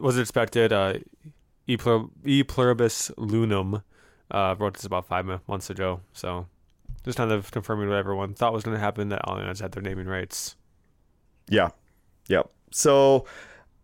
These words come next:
Speaker 2: another bit of news that was, um, released was that the Itasca Society is finally filed with eleven thousand eight hundred and forty-two
Speaker 1: Mm-hmm.
Speaker 2: is the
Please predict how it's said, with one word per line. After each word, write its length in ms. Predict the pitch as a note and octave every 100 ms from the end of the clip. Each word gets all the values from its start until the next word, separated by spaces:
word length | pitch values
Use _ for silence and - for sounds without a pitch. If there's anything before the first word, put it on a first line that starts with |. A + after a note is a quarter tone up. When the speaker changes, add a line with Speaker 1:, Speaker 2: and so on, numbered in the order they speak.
| -
Speaker 2:
another 360 | E3 F3+ A3+ B3
bit 180 | E3 G3
of 240 | F#3 C#3+
news 440 | D3+ D3 D#3 D3+
that 180 | C#3 C#3
was, 500 | A#2 C#3 B2+ B2 A2+
um, 420 | A#2 A2+ G#2+ G#2
released 360 | G#2+ A2+ B2+ B2+
was 100 | B2
that 140 | G#2+
the 100 | G2+
Itasca 560 | - G#2 A#2 A#2 C3+ D3+
Society 380 | C3+ G2 G#2+ G#2
is 80 | -
finally 240 | G#2 G2+
filed 200 | G#2+ G2+
with 120 | F#2+ -
eleven 380 | A2 A#2 C3
thousand 320 | C3 B2+ B2 -
eight 160 | G#2+ A2+
hundred 280 | A#2 A#2+
and 160 | A#2 A#2
forty-two 680 | - F#2+ G2+ A2 A#2+ - A#2
Speaker 1:
Mm-hmm. 920 | A#2+ C3 D3 D#3 E3+ F3 F3 F3 F3
Speaker 2:
is 160 | E3+
the 100 | D3+